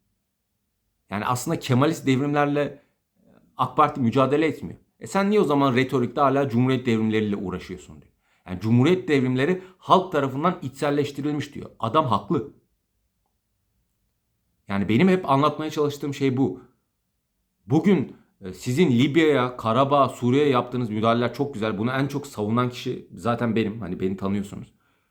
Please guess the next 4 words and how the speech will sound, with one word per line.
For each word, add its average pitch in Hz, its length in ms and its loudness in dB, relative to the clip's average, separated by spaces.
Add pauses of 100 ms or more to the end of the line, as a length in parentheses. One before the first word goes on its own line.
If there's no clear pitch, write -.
(260)
Ama 120 300 2
bugünün 160 500 2
esas 165 400 -2
meselesi 131 720 -6